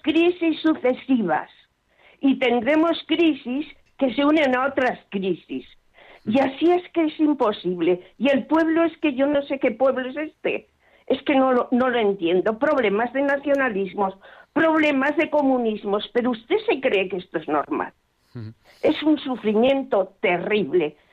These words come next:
Speaker 1: Ahora, con lo que viene de Europa, ¿cómo lo van a repartir? Pues ya están con ese plus ultra de no sé qué, que no tiene ni, ni acción ni beneficio,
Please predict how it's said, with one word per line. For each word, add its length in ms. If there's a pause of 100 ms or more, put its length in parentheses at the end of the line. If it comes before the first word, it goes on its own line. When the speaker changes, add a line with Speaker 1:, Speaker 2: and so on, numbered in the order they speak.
(180)
Speaker 1:
Ahora, 560 (100)
con 220
lo 120
que 140
viene 380
de 80
Europa, 560
¿cómo 280
lo 160
van 260
a 80
repartir? 760 (560)
Pues 200
ya 80
están 320
con 220
ese 340
plus 420
ultra 520
de 120
no 160
sé 200
qué, 240 (400)
que 100
no 240
tiene 380
ni, 320
ni 180
acción 680
ni 100
beneficio, 880